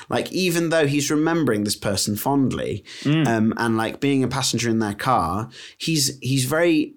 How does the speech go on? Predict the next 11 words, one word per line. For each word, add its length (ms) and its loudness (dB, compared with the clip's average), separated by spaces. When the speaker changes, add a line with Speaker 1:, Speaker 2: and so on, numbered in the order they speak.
Speaker 1:
astutely 500 0
identified 680 0
that 120 -2
actually, 600 0
even 260 0
when 80 2
he 80 2
was 260 2
in 140 0
their 180 -2
car, 440 -2